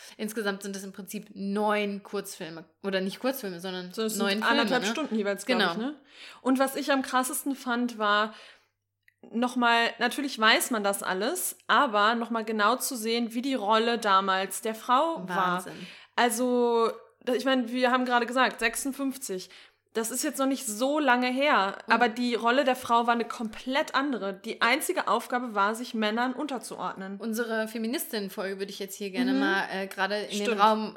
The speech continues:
Speaker 1: werfen, denn da haben wir ja so einen historischen, äh, Ausflug mal gemacht und da passt das eigentlich sehr gut rein.
Speaker 2: Ja.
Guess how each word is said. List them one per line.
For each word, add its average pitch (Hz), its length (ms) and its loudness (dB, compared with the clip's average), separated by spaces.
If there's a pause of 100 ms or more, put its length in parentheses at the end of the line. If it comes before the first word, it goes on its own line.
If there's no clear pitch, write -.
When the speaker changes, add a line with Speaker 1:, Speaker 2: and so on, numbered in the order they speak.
(120)
Speaker 1:
werfen, 202 420 0
denn 202 160 -4
da 196 100 -2
haben 214 160 -4
wir 233 60 -4
ja 220 80 -2
so 202 100 -8
einen 202 80 -6
historischen, 214 760 -6 (340)
äh, 220 180 -2
Ausflug 226 420 -4
mal 196 140 -2
gemacht 208 380 -4
und 220 180 -4
da 220 180 6
passt 226 300 -2
das 214 100 -8
eigentlich 214 240 -4
sehr 220 140 -2
gut 214 200 -8
rein. 185 320 -2
Speaker 2:
Ja. 214 220 -4